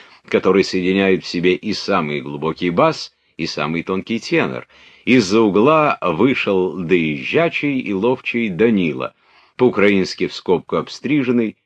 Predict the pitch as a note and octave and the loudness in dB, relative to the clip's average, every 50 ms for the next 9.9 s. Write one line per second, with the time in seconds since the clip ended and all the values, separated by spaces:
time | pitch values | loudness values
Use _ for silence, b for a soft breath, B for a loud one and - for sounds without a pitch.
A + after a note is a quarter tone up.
0 | _ _ - - - F#3 D3+ D3 D3+ D3 B2+ A2 G2 - - - B2+ B2 G#2 E2 | _ _ -14 -4 -2 2 4 4 6 6 4 4 2 0 0 0 0 0 0 0
1 | - - F2 D#2+ D#2 - - C3 C#3 A#2+ - G#2+ G#2 F2 F2 E2 D#2 D2 C#2+ F2+ | -2 -2 -2 -2 -2 0 0 0 0 0 0 -2 -2 -2 -2 -2 -2 -2 0 0
2 | A2+ B2+ A2 - F#2 E2 D#2+ D2+ E2+ A#2+ C#3 - - - A#2+ A#2 - A2 G#2 G2 | 0 0 0 0 -2 -2 0 0 0 0 0 0 -2 -6 -6 -4 -2 -2 -2 -2
3 | G2+ G#2 G#2+ - - G#2 G2 F2+ - b b b b b b b b b A#2+ A#2 | -2 -4 -4 -2 0 0 0 0 -2 b b b b b b b b b 0 0
4 | - - B2+ B2 A2+ G2+ G2+ G2+ F#2+ F2+ G2+ G2+ G2+ F#2+ F2+ F2 E2+ - F#2+ F2 | 2 2 2 2 4 4 4 2 2 2 2 2 2 2 0 0 -2 -4 -4 -4
5 | F2 - - - F2+ F2+ F#2 F#2 E2+ - E2+ D#2+ D#2+ D2+ - - - E2+ D2+ - | -4 -4 -2 0 2 2 2 2 2 0 -4 -6 -6 -6 -8 -8 -6 -6 -6 -6
6 | - D#2 D#2 D#2 C#2 D#2 E2 F2 D#2 C#2+ C2 B1+ B1 A#1+ A1+ - - - - - | -6 -6 -6 -6 -4 -4 -4 -2 -2 -4 -4 -6 -8 -10 -10 -10 -10 -10 -12 -10
7 | - - D2+ D2+ C#2+ C#2+ D#2 G2+ C#3 E3+ F#3+ F3 D#3+ C#3+ - b b b b b | -10 -10 -8 -8 -8 -8 -6 -4 -2 0 2 2 0 0 -2 b b b b b
8 | b C3+ C3 D#3 E3 D#3 D3+ D3 B2 B2+ B2+ C3 B2+ A#2+ - - - C#3+ C#3+ C#3+ | b 0 2 4 4 4 4 4 4 4 4 4 4 2 0 -2 0 0 0 0
9 | B2 - - F2 D#2 C#2 B1+ - - B1+ A#1+ - B1+ A#1+ B1 - A#1+ A#1 | 0 -2 0 0 0 0 -2 -4 -8 -8 -8 -8 -12 -16 -14 -14 -14 -16